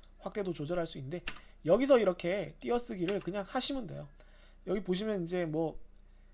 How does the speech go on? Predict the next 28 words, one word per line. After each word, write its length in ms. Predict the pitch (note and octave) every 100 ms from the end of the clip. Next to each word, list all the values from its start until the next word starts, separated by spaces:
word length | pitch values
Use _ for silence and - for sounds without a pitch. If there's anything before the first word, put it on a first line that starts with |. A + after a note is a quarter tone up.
| - -
그 320 | - C#3 D3 - - - -
어퍼스트로피처럼 800 | D#3 A#3+ A#3 A#3+ A#3 - G#3 D3+
생긴 200 | E3 C3+
거, 160 | C3+ E3+
반따옴표, 600 | D#3 E3 A#3 A#3 - D#3+ - - - -
네, 160 | D3 C#3+ - - -
가지고 360 | C#3+ E3 F#3
이렇게 400 | D#3+ D#3+ D#3+ F#3 -
띄어쓰기를 440 | - G#3 F#3 F#3 E3
조정하고 400 | D3 E3 F#3 F#3+
있는데 340 | D#3 C3 G3 F#3 - - - -
뭐 160 | D#3+ D#3+
그냥 180 | G#3
이렇게 240 | G#3 A3 A3+
하시면 360 | A3 C4 B3
되기 180 | F3+ D#3
때문에 400 | D#3+ D3+ G3 B3 - - -
여러분들이 360 | E3 F3+ F3
좀 180 | E3+ F#3
더 80 | G3+
쓰기가 540 | - A3 A3 F3 A3+ - -
위지윅 440 | F3 G3+ A3 G3+
형식, 360 | - G3 F3+ E3
그러니까 340 | D#3 D#3 D#3 - - -
지유아이 480 | - F#3+ A3 G#3+ G3
형태로 580 | F#3 F#3 E3+ D#3+ G3
입력을 320 | A3 E3+ E3+ E3+
하시기가 460 | E3+ E3 E3+ B3+